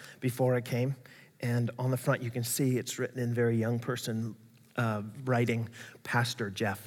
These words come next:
On the front, in, in, in the, in it, I'll just read you the first line. It says, "To Jeff, I am sorry to hear all the unkind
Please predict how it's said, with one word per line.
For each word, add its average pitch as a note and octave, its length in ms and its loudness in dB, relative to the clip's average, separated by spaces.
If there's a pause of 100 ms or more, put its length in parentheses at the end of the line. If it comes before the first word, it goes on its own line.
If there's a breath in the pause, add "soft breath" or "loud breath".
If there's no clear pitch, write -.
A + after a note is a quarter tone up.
(880 loud breath)
On B2+ 160 4
the A#2 60 0
front, B2 320 4 (440)
in, C3 240 6
in, C3+ 140 6
in C#3 180 8
the, A#2 380 4 (140)
in C#3 100 8
it, B2 100 8
I'll B2+ 160 10
just B2 160 2
read C3+ 160 6
you B2 80 2
the A#2 80 4
first A#2 320 0
line. A2+ 160 2
It A2 60 -2
says, A#2+ 260 0
"To A#3+ 180 4
Jeff, B2 440 4 (600 loud breath)
I D#3 140 12
am G3+ 160 12
sorry D3+ 460 10
to D3+ 100 2
hear A#2+ 560 4
all B2+ 220 6
the C3 140 6
unkind B2+ 520 4